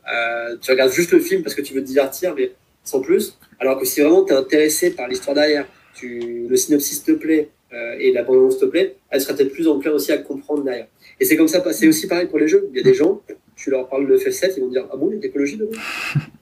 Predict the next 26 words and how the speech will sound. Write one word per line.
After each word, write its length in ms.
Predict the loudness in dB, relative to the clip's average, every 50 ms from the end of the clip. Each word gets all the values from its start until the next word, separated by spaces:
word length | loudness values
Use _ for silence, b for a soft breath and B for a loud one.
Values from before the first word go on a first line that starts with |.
| _ _ _ _ -4
Bah 300 | -2 0 0 2 2 4
ouais, 100 | 4 4
en 100 | 4 4
fait, 260 | 4 4 2 4 4
le 180 | 4 6 6 6
groupe 160 | 4 4 2
Avalanche, 420 | 2 2 4 4 2 2 0 0
euh, 140 | 0 0 0
qui 160 | 0 -4 -8
pète 220 | -4 0 0 0 2
des 100 | 2 0
centrales, 320 | 0 -2 -4 -2 0 2
des 80 | 2 2
centrales, 400 | 0 0 -6 -4 -2 0 2 4
euh, 220 | 4 4 2 2
qui 160 | -2 -4 -10
pompent 160 | -8 -6 0 0
l'énergie 280 | 2 2 2 0 0
de 60 | 0
la 60 | -2 0
planète, 300 | 0 2 2 2 2 2
euh, 180 | 0 -2 -2 -8 _ b b b b b b b _ _ _ _ _ _ _ _ _ _ _
bah, 120 | -16 -14 -12
c'est 160 | -10 -10 -8
de 40 | -4
l'écologie. 460 | -4 -2 -2 -2 -4 -4 -4 -6 -10